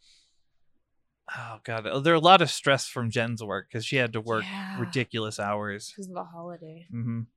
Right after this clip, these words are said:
Speaker 1: So
Speaker 2: Well,
Speaker 1: she
Speaker 2: and
Speaker 1: did,
Speaker 2: 'cause
Speaker 1: like,
Speaker 2: she's,
Speaker 1: Black
Speaker 2: like
Speaker 1: Friday. She did setup for Black Friday. She did the,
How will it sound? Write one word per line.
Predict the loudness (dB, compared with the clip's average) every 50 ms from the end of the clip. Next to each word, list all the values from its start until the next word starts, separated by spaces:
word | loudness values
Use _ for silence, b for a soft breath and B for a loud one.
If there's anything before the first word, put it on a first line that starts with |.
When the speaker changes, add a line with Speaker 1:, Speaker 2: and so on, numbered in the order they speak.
| _ _ _ _ b b b b b b b
Speaker 1:
So | -2 0
Speaker 2:
Well, | 4 4
Speaker 1:
she | 4
Speaker 2:
and | 4
Speaker 1:
did, | 4 2
Speaker 2:
'cause | 0
Speaker 1:
like, | -2 -4
Speaker 2:
she's, | -4 -4 -4
Speaker 1:
Black | -6 -8 -8
Speaker 2:
like | _
Speaker 1:
Friday. | 4 6 6 6 6 4 0 -2
She | -2 -4 -6
did | -6 -8 -10 -8
setup | 2 4 4 4 4
for | 2 0
Black | 4 4 4 4 4
Friday. | 2 4 4 6 6 4 2 0
She | 0 -2 -4 -4
did | -2 0 0 -2 -2 -4 -8 -8
the, | -8 -8